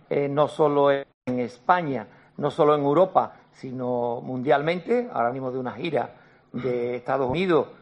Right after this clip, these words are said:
en octubre y noviembre volvemos de nuevo, y por tanto eso hará que, que evidentemente la marca,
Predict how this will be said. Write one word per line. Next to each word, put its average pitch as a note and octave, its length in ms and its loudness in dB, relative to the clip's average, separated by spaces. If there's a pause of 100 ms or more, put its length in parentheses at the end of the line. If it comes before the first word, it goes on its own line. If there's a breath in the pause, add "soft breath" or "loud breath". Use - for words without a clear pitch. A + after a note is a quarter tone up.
(120)
en B2+ 140 -6
octubre C#3+ 360 2
y C#3 40 0
noviembre D3+ 400 4
volvemos C3 420 6
de D3 80 2
nuevo, F#3+ 380 6 (240 loud breath)
y D3+ 80 -8
por D#3 160 0
tanto F3+ 500 -2
eso E3+ 240 0
hará F3 360 0 (340 soft breath)
que, B2+ 760 -2
que C3 100 -6
evidentemente D3 800 -4
la C#3 140 -2
marca, E3 600 0